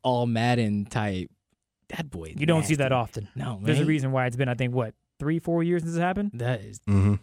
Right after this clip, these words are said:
Speaker 2: Yeah.
Speaker 1: that fifty?
Speaker 3: <laughs>
Speaker 1: Oh.
Speaker 3: It doesn't happen.
Speaker 1: That's
Speaker 2: No.
Speaker 1: gross.
Speaker 2: And he might throw fifty again next
Speaker 1: And how much
Speaker 2: season.
Speaker 1: they paying him? Like a million dollars?
Speaker 3: Probably three.
Speaker 2: Well, wait till his
Speaker 1: Oh.
Speaker 2: payday comes where he's like, um,
Speaker 3: <laughs>
Speaker 2: two hundred million?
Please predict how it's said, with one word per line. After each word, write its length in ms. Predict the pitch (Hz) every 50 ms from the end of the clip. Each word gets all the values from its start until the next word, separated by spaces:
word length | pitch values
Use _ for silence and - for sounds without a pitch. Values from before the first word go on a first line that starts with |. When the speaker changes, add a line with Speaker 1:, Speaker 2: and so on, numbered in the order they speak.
| -
Speaker 2:
Yeah. 240 | - 151 170 - 135 - - -
Speaker 1:
that 80 | - -
fifty? 680 | - - 466 - 185 196 - - - 302 302 330 - -
Speaker 3:
<laughs> 60 | - _ _ _ -
Speaker 1:
Oh. 280 | 117 117 - - - 117
Speaker 3:
It 80 | 110
doesn't 280 | 113 123 117 104 117 107
happen. 360 | 107 101 92 95 85 80 92 -
Speaker 1:
That's 160 | - 123 123
Speaker 2:
No. 80 | 127 107
Speaker 1:
gross. 680 | - 101 95 95 90 82 - - - - - - - _ _
Speaker 2:
And 120 | 135 127
he 40 | 143
might 220 | 151 160 160 151
throw 140 | - 135 127
fifty 280 | 117 - 143 135 147 143
again 220 | 143 143 156 156
next 120 | 151 139 156
Speaker 1:
And 80 | 156
how 100 | 175 -
much 140 | 226 247 226
Speaker 2:
season. 80 | 226 240
Speaker 1:
they 60 | 240
paying 260 | - 254 262 262 262
him? 180 | 254 277 277 247
Like 160 | 156 - -
a 20 |
million 320 | 110 117 139 165 180 180 175
dollars? 480 | 156 156 170 208 233 254 - - - _ _ _ - - 240 226 _ _ -
Speaker 3:
Probably 180 | - - 127
three. 420 | - - - - 95 104 117 123 - _ _ _ _ _
Speaker 2:
Well, 120 | - 110 107
wait 200 | 127 143 151 143
till 160 | 151 147 135
his 180 | 143 170 165 131
Speaker 1:
Oh. 80 | - 131
Speaker 2:
payday 240 | 131 123 120 120 120
comes 360 | - 127 123 120 117 117 113
where 120 | 117 117
he's 180 | 127 156 151 127
like, 220 | 127 120 117 - - -
um, 340 | - 156 147 151 151 147 156 - _ _ _ _ _ _ _ _ _
Speaker 3:
<laughs> 440 | _ _ _ _ _ _ - 120 107
Speaker 2:
two 100 | - 220
hundred 280 | 208 226 214 214 214 208
million? 320 | 214 226 240 262 277 247